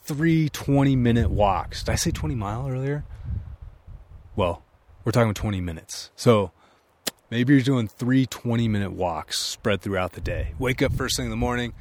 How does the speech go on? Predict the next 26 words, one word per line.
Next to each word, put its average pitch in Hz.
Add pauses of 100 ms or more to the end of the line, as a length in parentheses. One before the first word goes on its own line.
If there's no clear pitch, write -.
(480)
head 147
out 127
the 131
door, 123 (280)
twenty 151
minutes. 135 (880)
Instead 143
of 135
the 120
half 139
mile 131
concept, 98
do 135
it -
by 107 (220)
time. - (440)
So 110
every, 113 (720)
you -
could 120
do 117
just 113
at 120
ten 127
minutes. 123
So 95